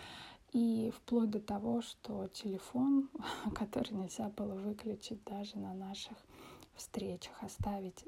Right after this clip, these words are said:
телефон без ответа на час, это было невозможно. То есть вот такое, такая зарисовка,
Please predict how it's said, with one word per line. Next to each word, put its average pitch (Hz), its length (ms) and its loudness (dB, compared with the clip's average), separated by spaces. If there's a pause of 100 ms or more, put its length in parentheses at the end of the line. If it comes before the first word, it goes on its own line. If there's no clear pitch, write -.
телефон 202 680 -2
без 190 220 -4
ответа 196 500 -6
на 190 180 -6
час, 294 600 -2
это 226 300 -2
было 208 540 -2 (460)
невозможно. 202 760 -2 (160)
То 240 100 2
есть 233 240 0
вот 302 320 2
такое, 247 500 2
такая 240 360 4
зарисовка, 214 800 -2